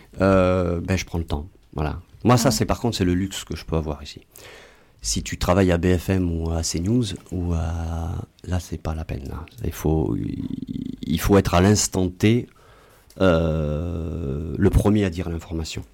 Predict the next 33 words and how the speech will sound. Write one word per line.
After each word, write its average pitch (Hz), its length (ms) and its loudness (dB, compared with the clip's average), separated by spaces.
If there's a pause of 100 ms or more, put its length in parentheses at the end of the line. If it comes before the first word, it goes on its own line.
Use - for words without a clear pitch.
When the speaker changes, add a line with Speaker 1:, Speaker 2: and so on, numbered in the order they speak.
(160)
Speaker 1:
Alors - 180 -6
souvent, 85 300 -6
des 80 300 -6
fois, 95 340 -4
on 78 200 -4
dit, 78 840 -6
on, 82 180 -6
des 80 160 -8
fois, 101 260 -2
enfin, 78 300 -8
sou-, - 180 -14 (260)
parfois, 104 340 0
on 107 60 -4
va 87 80 -2
dire, 87 160 0
on - 20 -4
va 85 60 -2
pas 85 120 -2
dire 85 140 -2
souvent, 104 240 0
mais, 85 140 0 (500)
euh, 73 320 -4 (560)
les 90 240 0
journalistes 87 340 2
sont 80 160 -2
amenés 92 200 4
à 92 60 4
dire 85 160 -2
des 80 100 -4
bêtises 87 340 0
à 80 60 -4
ce - 80 -6
moment-là. 80 340 -2